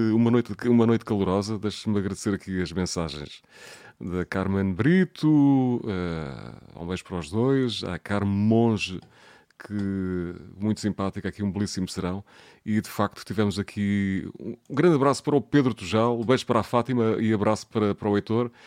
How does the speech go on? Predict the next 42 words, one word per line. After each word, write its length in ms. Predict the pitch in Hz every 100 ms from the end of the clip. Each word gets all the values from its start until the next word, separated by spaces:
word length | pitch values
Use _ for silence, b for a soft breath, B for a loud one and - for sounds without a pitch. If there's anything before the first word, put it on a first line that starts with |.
| B B B
Eu, 160 | 151 160
aliás, 300 | 147 156 -
que 120 | 165
era 120 | 143
uma 120 | 143
surpresa 400 | 135 135 120 131
que 60 | 127
queria 140 | 135 127
também 200 | 127 127
trazer 260 | 117 110
aqui, 180 | 110 123
sei 160 | - 120
que 100 | 104
a 20 |
Fátima 400 | - 110 120 117
tem 240 | 120 120
uma 180 | 123 120
pessoa 480 | 117 - - 123 127
que 160 | 120
nos 160 | 127 104
é 80 | 110
próxima, 500 | 110 101 - 131 135 b b b
que 100 | -
ela 120 | 127 127
adora, 260 | 113 110
que 100 | -
é 40 | 117
o 60 |
João 180 | 104 120
Chaves. 420 | - 107 80 - -
A 40 |
Fátima 360 | - 131 151 151
ainda 300 | 160 170 175
cá 120 | 180
está, 380 | - 135 107 - b b -
mas 140 | 101
vai 120 | 127
dormir, 320 | 170 233 233
Fátima, 420 | 151 - - - -
não 100 | 127
é? 100 | 214
<laughs> 520 | - - _ _ 170